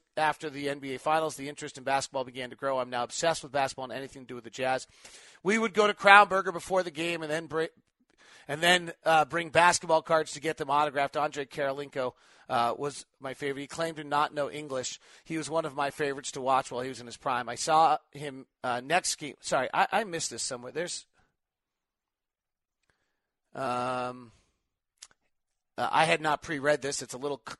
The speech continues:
hard to follow. So we met Jerry Sloan. He was hilarious. They met Andre as well. Uh,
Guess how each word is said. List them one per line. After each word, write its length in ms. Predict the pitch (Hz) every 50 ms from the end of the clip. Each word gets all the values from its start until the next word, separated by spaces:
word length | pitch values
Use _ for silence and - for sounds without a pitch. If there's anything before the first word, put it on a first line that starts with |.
| _
hard 220 | 127 139 143 135 117
to 60 | 120
follow. 360 | - 143 127 113 101 104 - _ - - - - _
So 180 | - 202 214 220
we 80 | 214
met 160 | 202 208 226
Jerry 240 | - - 208 196 196
Sloan. 320 | - - 240 247 240 233 214
He 80 | 208
was 100 | 208 156
hilarious. 360 | 156 190 185 185 185 180 -
They 80 | 180 170
met 160 | 165 170 165
Andre 440 | 165 160 170 170 160 170 160 156 151
as 140 | 147 139 127
well. 380 | 151 160 160 160 160 156 - - _ _ _ _ _ _ -
Uh, 420 | - 143 143 143 139 135 135 135